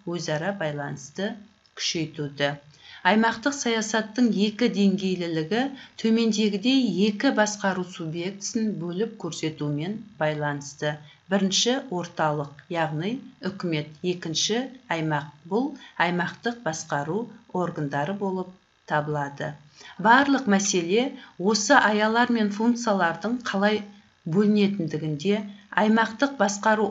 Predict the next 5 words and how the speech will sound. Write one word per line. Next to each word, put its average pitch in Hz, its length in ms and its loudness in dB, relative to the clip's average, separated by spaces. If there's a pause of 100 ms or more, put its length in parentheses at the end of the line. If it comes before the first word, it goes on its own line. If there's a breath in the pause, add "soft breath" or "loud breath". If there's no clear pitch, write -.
(160)
органдарына 175 720 -2
қаншалықты 208 720 0
бостандық 202 800 -4 (220 loud breath)
берілгендігінде 175 1200 0
және 180 460 -2